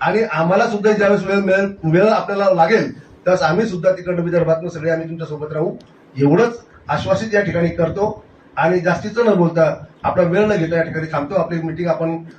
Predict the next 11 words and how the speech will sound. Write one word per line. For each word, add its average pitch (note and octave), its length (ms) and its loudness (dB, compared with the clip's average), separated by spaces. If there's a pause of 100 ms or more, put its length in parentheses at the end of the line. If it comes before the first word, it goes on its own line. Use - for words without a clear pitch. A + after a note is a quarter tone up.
(200)
पूर्वीप्रमाणे E3+ 480 2
चालू - 260 2
ठेवावी D#3 340 0 (340)
एवढी D#3 200 4
विनंती E3 300 4
करून D#3+ 200 0
या D#3 80 2
ठिकाणी D3 340 -4
थांबवून E3+ 360 2
आपल्या E3+ 260 -2
सर्वांना G3+ 460 2